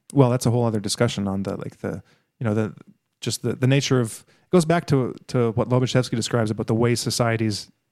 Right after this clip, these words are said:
like, just structure themselves, the way individuals, like, structure themselves within groups. Um, the, the ideals, like, the, the utopian vision of, of these, like, socialist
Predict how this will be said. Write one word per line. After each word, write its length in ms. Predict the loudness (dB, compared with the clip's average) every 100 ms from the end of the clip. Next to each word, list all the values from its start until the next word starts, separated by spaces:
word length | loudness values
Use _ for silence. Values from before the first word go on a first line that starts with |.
| _
like, 280 | -8 -8 -10 _
just 200 | -10 -6
structure 340 | -2 0 0 0
themselves, 420 | -2 -4 -6 0
the 60 | 2
way 140 | 2
individuals, 840 | 0 0 2 0 0 0 -2 -6 -12 _ _ -6
like, 240 | -6 -4
structure 360 | 0 2 2 0
themselves 440 | -2 0 0 0
within 300 | 0 0 0
groups. 400 | 0 0 -2 -10 -14 _ _ _ 0
Um, 340 | 2 2 0 _ _ _ _ _ _ _ _ -2
the, 380 | 2 4 2 -2
the 240 | 0 2
ideals, 600 | 4 2 2 2 0 0
like, 160 | -2 0
the, 200 | 0 2
the 140 | 2
utopian 720 | 4 4 2 2 2 2 -2
vision 540 | -2 2 4 4 0 -2 0
of, 460 | 0 0 -2 -8 -12 _ _ _ _ _ -2
of 500 | 0 0 -2 -12 -18 _ _ _ _
these, 720 | -6 0 2 2 0 -4 -6 -10 _
like, 180 | -4 -4 -4 -6
socialist 680 | 2 2 4 0 -2 -6